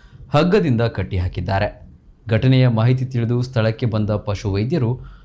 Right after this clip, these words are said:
ಹಸುವಿನ ವರ್ತನೆಯನ್ನ ಗಮನಿಸಿ ಅದಕ್ಕೆ ರೇಬಿಸ್ ಇರುವ ಶಂಕೆ ವ್ಯಕ್ತಪಡಿಸಿದ್ದರು. ಅಲ್ಲದೆ ದನ ಸಾರ್ವಜನಿಕ ಪ್ರದೇಶದಲ್ಲಿ ತಿರುಗಾಡಿ ವಿಚಿತ್ರ ವರ್ತನೆ ತೋರಿದ್ದು ಅದರ ಲಕ್ಷಣಗಳನ್ನ ಗಮನಿಸಿದಾಗ ಅದಕ್ಕೆ ರೇಬಿಸ್ ಇರುವುದು ದೃಢಪಟ್ಟಿದೆ.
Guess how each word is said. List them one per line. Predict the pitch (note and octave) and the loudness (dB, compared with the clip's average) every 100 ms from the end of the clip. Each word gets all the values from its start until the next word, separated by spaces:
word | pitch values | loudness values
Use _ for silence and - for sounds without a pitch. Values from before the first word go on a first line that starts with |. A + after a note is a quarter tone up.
| _ | _
ಹಸುವಿನ | B2 B2+ G#3 F#3 | 2 2 2 2
ವರ್ತನೆಯನ್ನ | A#2+ G2+ G2+ D3 C#3 A2 G2+ | 0 -2 -4 -4 -2 -2 -2
ಗಮನಿಸಿ | F#2+ F#2+ F#2 A2 A2 - | -4 -4 -4 -2 -2 -2
ಅದಕ್ಕೆ | G2+ G2+ G2+ F#2+ | -6 -4 -4 -4
ರೇಬಿಸ್ | F#2+ G2 C#3+ D#3 | -2 -2 -4 -6
ಇರುವ | - G#2 F#2+ | -6 -4 -4
ಶಂಕೆ | F#2 F#2+ F2+ | -4 -4 -4
ವ್ಯಕ್ತಪಡಿಸಿದ್ದರು. | F#2 F2+ - F#2 F2+ F#2 F#2+ G2+ - _ _ - - - | -6 -6 -8 -8 -8 -6 -6 -6 -10 _ _ -20 -10 -2
ಅಲ್ಲದೆ | G#3+ A2+ B2 C3+ A2+ | 0 2 4 2 2
ದನ | A#2 A#2 | 0 0
ಸಾರ್ವಜನಿಕ | B2 G#2+ G2 A#2 B2+ B2+ | 0 -2 -2 0 0 -2
ಪ್ರದೇಶದಲ್ಲಿ | A2+ A2+ A2 A2+ G#2+ A2 | -4 -4 -4 -4 -4 -4
ತಿರುಗಾಡಿ | G#2 G#2 G2 G2+ G2 B2 C3 - - - - | -4 -4 -2 -2 0 0 -2 -6 -18 -16 -2
ವಿಚಿತ್ರ | B2+ C#3 G3 E3 | 0 0 0 0
ವರ್ತನೆ | G#2+ G2+ - B2+ | 0 -2 -2 -2
ತೋರಿದ್ದು | A2 G2 F#2 F#2 A2+ | 0 -2 -4 -4 -4
ಅದರ | - G2+ | -4 -4
ಲಕ್ಷಣಗಳನ್ನ | G2+ F#2+ F#2 - C3 F#2+ F#2 F2+ F#2 | -4 -4 -6 -4 -4 -2 -2 -2 -2
ಗಮನಿಸಿದಾಗ | F#2 F#2 F#2 - G#2 C#3+ A2 B2+ - - - | -2 -4 -4 -2 -2 0 -2 -4 -12 -20 -4
ಅದಕ್ಕೆ | A#2+ F3 F#3 C3 | 2 2 2 0
ರೇಬಿಸ್ | G#2+ F#2 B2+ D3 - | 0 0 0 0 -4
ಇರುವುದು | G#2 G2 F#2 G#2 | -6 -6 -4 -6
ದೃಢಪಟ್ಟಿದೆ. | F#2+ F#2 F#2 F#2 F#2+ G2+ - | -4 -6 -6 -6 -4 -6 -8